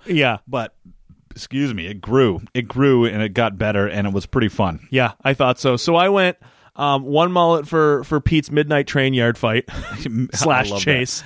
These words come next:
Speaker 2: Midnight train yard fight.
Speaker 1: Pete's midnight train yard fight chase. Um,
Speaker 2: Mm-hmm.
Speaker 1: one mullet for the "I want you back" scene.
Speaker 2: Yeah.
Speaker 1: Just because Puppy Dog Ma-, MacGyver makes his triumphant return,
Speaker 2: <laughs>
Speaker 1: uh, in, in the best way.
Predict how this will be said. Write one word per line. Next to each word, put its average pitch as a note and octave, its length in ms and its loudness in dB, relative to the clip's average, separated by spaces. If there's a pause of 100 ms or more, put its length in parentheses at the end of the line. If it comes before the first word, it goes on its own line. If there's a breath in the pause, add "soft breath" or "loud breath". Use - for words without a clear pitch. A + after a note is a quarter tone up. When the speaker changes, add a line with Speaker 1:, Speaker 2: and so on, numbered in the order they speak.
(160)
Speaker 2:
Midnight A2 500 2
train G2+ 280 0
yard G2+ 260 2
fight. G2+ 260 2
Speaker 1:
Pete's D3+ 220 0
midnight C#3+ 380 0
train C3+ 240 0
yard B2+ 200 0
fight B2 200 0
chase. A2+ 300 -2 (380 loud breath)
Um, A#2 340 2
Speaker 2:
Mm-hmm. E2+ 240 -4
Speaker 1:
one F3 180 4
mullet F3 280 4
for C#3+ 600 2
the C3+ 160 0
"I C3 100 4
want C3 240 2
you C3 80 2
back" B2 260 0
scene. A2+ 420 -4
Speaker 2:
Yeah. A2+ 200 4
Speaker 1:
Just - 160 -6
because C3+ 260 0
Puppy C#3 280 -2
Dog B2+ 220 0
Ma-, A#2+ 260 0
MacGyver B2 540 0
makes B2 260 -2
his A#2+ 260 -2
triumphant B2 500 0
return, A2+ 540 0
Speaker 2:
<laughs> - 80 -14
Speaker 1:
uh, - 520 -2
in, B2+ 200 2
in B2 100 2
the B2 60 4
best A#2 320 0
way. A2+ 320 0